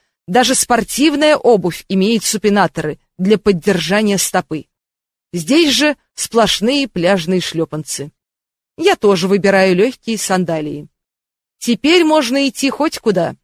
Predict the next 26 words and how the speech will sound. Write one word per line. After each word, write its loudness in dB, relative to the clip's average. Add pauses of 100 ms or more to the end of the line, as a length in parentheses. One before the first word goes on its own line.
(260)
не 2
привлекая 0
к -10
себе -4
внимания. -6 (760)
Немного 2
погодя, 2
я 2
понимаю, 0 (280)
что 0
привлечь 2
внимание 2
в -4
Мумбаи 2
вообще 2 (100)
очень 2
сложно. -6 (680)
Людям 4
со 0
светлой -2
кожей 2
оно 2
обеспечено -2
только 0
со 0
стороны -2